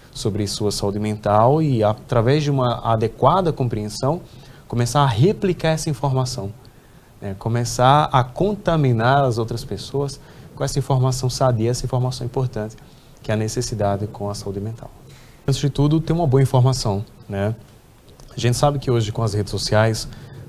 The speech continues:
qualquer informação equivocada, ela, ela é compartilhada numa velocidade absurda, né? Mas também informações boas, né? Informações positivas também têm, é, esse alcance de compartilhamento.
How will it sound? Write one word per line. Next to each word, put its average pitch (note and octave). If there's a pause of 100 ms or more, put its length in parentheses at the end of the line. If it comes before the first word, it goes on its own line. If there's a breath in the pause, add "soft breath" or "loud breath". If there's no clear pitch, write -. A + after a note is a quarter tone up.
qualquer G#2
informação G2+
equivocada, G#2
ela, F#2
ela G#2
é -
compartilhada A2
numa G#2+
velocidade G#2
absurda, A#2+
né? G#2 (580 loud breath)
Mas G3
também F3+ (220)
informações C3
boas, A#2
né? G2+
Informações A2
positivas G#2+
também A2+ (480 loud breath)
têm, G#2+
é, G2+
esse A2
alcance B2+
de A#2+
compartilhamento. A2